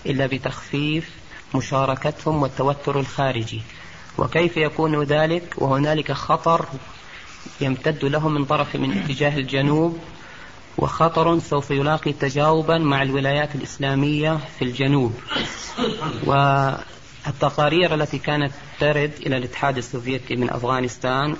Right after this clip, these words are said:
أرسل لهم سفيرهم في كابول، قال لهم: "إذا لم تتدخل روسيا في وتأخذ كابول فإن الأصوليون سوف يستولون على الحكم في كابول". كان هذا في زمان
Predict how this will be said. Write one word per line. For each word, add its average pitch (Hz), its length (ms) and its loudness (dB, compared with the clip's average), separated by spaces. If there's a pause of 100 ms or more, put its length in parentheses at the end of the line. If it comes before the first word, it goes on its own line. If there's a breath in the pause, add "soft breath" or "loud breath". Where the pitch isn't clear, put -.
أرسل 143 340 -2
لهم 135 180 0
سفيرهم 127 580 -2
في 127 200 -4
كابول، 143 520 0 (520 loud breath)
قال 135 320 4
لهم: 143 400 2 (600 loud breath)
"إذا 139 260 4
لم 143 260 2
تتدخل 131 720 -2
روسيا 127 680 0
في 117 500 -2 (140)
وتأخذ 123 520 0 (120)
كابول 147 480 4 (580 loud breath)
فإن 147 380 2
الأصوليون 143 1500 2 (420 loud breath)
سوف 135 380 0 (300)
يستولون 135 580 0
على 127 140 0
الحكم 127 340 -2
في 120 200 -4
كابول". 151 400 2
كان 143 280 -2
هذا 139 260 0
في 139 200 -4
زمان 139 580 0